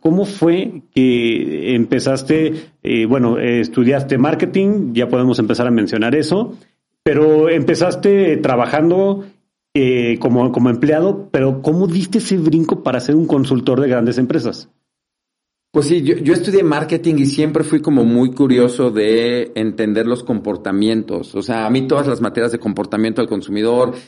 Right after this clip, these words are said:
Speaker 2: entender cómo funcionábamos las personas, eh, todo el tema de una organización que está creada alrededor de su cliente, me, me, me hacía sentido completamente.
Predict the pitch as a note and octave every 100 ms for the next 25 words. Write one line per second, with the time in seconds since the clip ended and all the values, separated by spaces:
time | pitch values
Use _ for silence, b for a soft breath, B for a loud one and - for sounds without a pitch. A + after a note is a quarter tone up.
0 | B A2 A2 A#2+ A#2+ B2+ D3 C#3+ C#3+ C3
1 | A#2+ B2 A2+ A#2 C3 B2+ A#2 G#2+ - A2+
2 | G2 B2+ A#2 A2+ A2 - B B _ A2+
3 | A2 G#2 G#2+ G#2 G#2 G2+ - - _ _
4 | D3+ C#3 C3+ C3+ C3 B2+ B2 A#2 A#2 B2+
5 | C3 - - - C3+ C#3+ C#3 A#2+ A2+ A#2
6 | G#2+ A#2 A2+ - - A2 - G#2+ G#2+ G#2+
7 | A2 - - G2 G#2 G2 G2 G#2+ G#2+ G#2
8 | G2+ B2 B2 A#2+ A#2 A#2 C3+ B2 - A2
9 | G#2 A2 G2+ - A#2 - A2+ G2+ A#2 F#2+
10 | G2 G2 G2+ G2+ G2+ G2 -